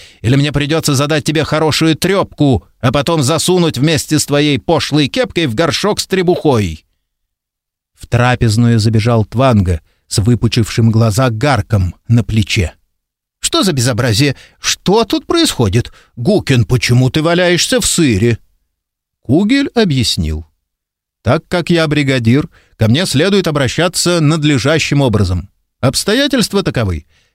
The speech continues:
Я приказал Гукину пойти отворить дверь. Он повел себя с непростительной наглостью, и я как раз собирался его выпороть. Лицо Тванга порозовело от раздражения.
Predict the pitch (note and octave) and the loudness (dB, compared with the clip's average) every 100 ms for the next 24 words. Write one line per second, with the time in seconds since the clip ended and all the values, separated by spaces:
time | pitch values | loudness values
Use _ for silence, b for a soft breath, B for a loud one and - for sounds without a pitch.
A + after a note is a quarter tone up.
0 | - B2 B3+ A#3 A3 D#3+ D#3 G3 B2+ D#3 | -4 0 2 0 0 0 2 0 2 2
1 | D3 D3+ C#3+ C3 D3 C3 C4 A#3+ - B2+ | 2 0 0 0 -2 0 0 0 0 0
2 | E3 A#2 G2+ A#2+ A2+ - _ _ D#4 B3 | 0 0 2 2 0 -6 _ _ 0 0
3 | B2+ B2+ B2 B2 B2+ G#2+ G3 G#3+ D#3+ E3 | 2 0 0 0 0 0 0 0 0 -2
4 | - C3+ B2 A#2 G2+ G2+ B2 F3+ F#3+ - | -2 -2 0 2 2 2 2 0 0 -2
5 | C#4+ - B2+ F2 D#3+ G3+ A#3+ G#3 G#3 - | -2 0 0 0 -2 0 -2 0 -2 -2
6 | D#3 B2 B2 D#3 - C#3 A#2+ C3 B2+ B2 | -2 0 0 0 0 2 2 2 2 0
7 | B2+ A#2+ - - b b b _ _ _ | 0 0 -2 -4 b b b _ _ _
8 | _ _ _ _ _ G2+ C3 - C3+ B2+ | _ _ _ _ _ -2 -2 0 -2 -2
9 | - A#2 D#3 D#3 C3+ C3 - C3 B2+ A#2 | 0 0 2 2 2 0 0 0 2 0
10 | A#2 G#2+ B2+ B2 A#2+ - - - A#2 G2+ | 2 2 2 2 0 -2 -2 0 0 0
11 | G#2+ G#2 F#2 F#2 D2+ C#2 C#2+ C2+ | 0 0 0 -2 -2 -2 -4 -4